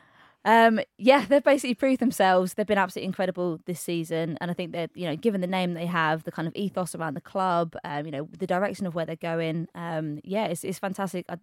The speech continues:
I, exactly the same as Rachel said, to kind of see that competitiveness start to creep in, because it was getting a little bit stale. Kind of, you, you knew what was gonna happen if Arsenal were playing Tottenham before, or if Arsenal were playing Birmingham, or if Arsenal were playing any other team, you just, you,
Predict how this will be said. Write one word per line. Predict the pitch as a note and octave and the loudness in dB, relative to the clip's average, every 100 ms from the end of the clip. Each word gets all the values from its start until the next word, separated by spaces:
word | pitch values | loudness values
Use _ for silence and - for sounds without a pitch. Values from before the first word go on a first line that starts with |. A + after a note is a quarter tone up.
| - | -14
I, | - - - _ - - _ F3 | -18 -18 -20 _ -20 -20 _ -14
exactly | D#3+ G3 D#3 | -6 -4 -4
the | |
same | D#3 D#3+ | -8 -8
as | |
Rachel | E3 D#3+ - | -8 -10 -10
said, | D#3 D3+ | -12 -12
to | - | -10
kind | D#3+ | -8
of | D#3+ | -8
see | - E3 D#3 | -6 -6 -6
that | D3+ | -10
competitiveness | - E3 E3 - D3 | -10 -8 -8 -8 -12
start | - E3+ | -10 -14
to | - | -14
creep | - E3 - | -12 -10 -6
in, | F3+ | -6
because | D#3+ - E3 - _ _ - | -6 -8 -10 -10 _ _ -6
it | F3 | 0
was | G3 G3+ | 0 0
getting | - E3+ | -4 -2
a | |
little | E3+ F3 F#3 - | 0 0 0 0
bit | F3 E3+ | -2 -2
stale. | - D#3+ D3+ E3 | -4 -4 -2 -4
Kind | - D#3+ | -4 -6
of, | D#3+ | -6
you, | D#3+ | -10
you | E3+ | -6
knew | F3 F#3 | -2 0
what | F3 | 0
was | E3+ | -2
gonna | E3 | -6
happen | D#3+ E3+ - E3+ D#3+ | -6 -8 -6 -6 -6
if | D#3+ - | -8 -4
Arsenal | D#3+ D#3+ E3 | -4 -4 -6
were | D#3+ | -10
playing | - D3+ D3 _ _ _ _ | -8 -6 -6 _ _ _ _
Tottenham | A3 - | -6 -4
before, | E3+ D#3 A#3 A3 F#3 | -6 -4 -2 2 2
or | |
if | F3 | 2
Arsenal | F3+ F3 - E3+ | 0 -2 -2 -8
were | E3+ | -8
playing | E3 D#3 D#3 | -6 -4 -4
Birmingham, | F#3 G#3 G#3 G3 F#3 F3 | -2 -2 0 -2 -2 -2
or | E3 | -4
if | - | -4
Arsenal | E3+ E3 | -6 -8
were | E3 | -8
playing | D#3+ D#3+ | -8 -6
any | F3 | -4
other | E3+ E3 | -4 -6
team, | F#3 E3 | -6 -6
you | D3 | -6
just, | D#3+ | -10
you, | - | -14